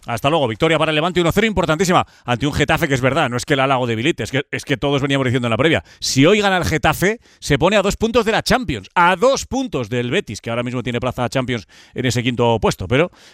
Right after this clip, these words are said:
eh, al final se va, se va de vacío con Patricio Moreno en el banquillo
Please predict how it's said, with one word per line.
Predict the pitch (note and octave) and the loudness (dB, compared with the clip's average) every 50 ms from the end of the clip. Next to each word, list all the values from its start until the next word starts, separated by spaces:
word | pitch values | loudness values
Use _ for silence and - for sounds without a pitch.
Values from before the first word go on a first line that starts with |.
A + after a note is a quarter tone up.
| _ - | _ -10
eh, | - A#2 A2+ | -6 -4 -4
al | A2 G#2+ G2 | -4 -4 -4
final | A2 G#2 A2+ B2 B2 | -2 -2 -2 -2 0
se | - B2 | 0 0
va, | A2+ A#2 A#2 A2+ A2+ A2+ A2 A2 F#2+ | 2 2 2 2 2 2 0 0 0
se | - A#2+ | 0 0
va | A2+ B2 | 2 2
de | B2 | 2
vacío | B2 A#2 - C#3+ E3 G3+ F#3 | 2 2 4 2 2 2 4
con | - D3+ E3+ G3+ | 2 2 2 2
Patricio | - - D3 C3+ B2+ - D3+ E3+ F3+ - E3 E3+ | 0 -2 -2 0 0 0 -2 -2 0 2 2 2
Moreno | D3+ C#3 C#3 E3 E3+ D#3 C3 | 2 2 0 0 0 0 -2
en | B2 C3 | -2 -2
el | D3 | -2
banquillo | D3+ E3 D#3+ C#3 D#3+ E3+ D#3 D#3+ F3+ G#3 | -2 -2 -2 0 -2 -2 0 0 -2 -2